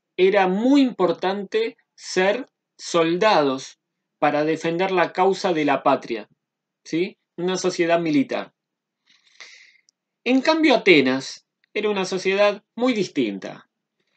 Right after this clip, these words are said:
De Atenas, lo que nosotros tenemos que saber es,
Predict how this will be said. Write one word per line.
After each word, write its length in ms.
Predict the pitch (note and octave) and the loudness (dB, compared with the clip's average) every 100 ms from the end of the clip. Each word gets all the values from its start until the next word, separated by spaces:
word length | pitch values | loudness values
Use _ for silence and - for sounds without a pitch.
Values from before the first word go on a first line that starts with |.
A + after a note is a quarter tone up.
| _ _ _ | _ _ _
De 220 | D#3+ G3+ | 2 4
Atenas, 680 | G3+ D4 D4 A#3 C3+ - - _ _ | 4 0 2 0 -2 -8 -20 _ _
lo 340 | D#3 D#3 D#3 | -6 -4 -4
que 480 | - D3+ D3+ D3 D3 | -4 -2 -2 -2 -2
nosotros 500 | D3 D3+ G#3+ G#3 G#3 | -2 -4 -4 -6 -6
tenemos 340 | - F3+ F3+ D#3+ | -4 -2 -4 -4
que 100 | D#3 | -8
saber 420 | - C3+ E3+ F3+ | -6 -2 -2 -2
es, 360 | D#3+ E3 - | -4 -8 -14